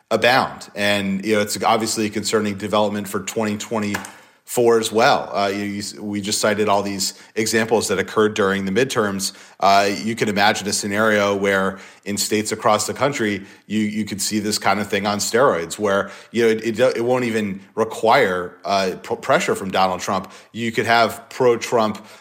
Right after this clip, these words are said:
uh, election officials in certain states, uh, trying to just voluntarily do his bidding to try to impress him by trying to hold, holding up the certification of votes, trying to slow counts,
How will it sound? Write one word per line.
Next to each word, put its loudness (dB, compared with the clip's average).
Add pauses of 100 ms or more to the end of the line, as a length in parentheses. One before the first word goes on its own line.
(100)
uh, 2
election 2
officials 0
in -6
certain 0
states, 0 (220)
uh, 4
trying 2
to 2
just -4 (100)
voluntarily 2
do -2
his -2
bidding 2
to -12
try 2 (360)
to 2
impress 2
him -2
by 4 (260)
trying 2
to 0
hold, 0
holding -2
up 0
the -8
certification -2
of -6
votes, 0
trying 0
to -2
slow 0
counts, -2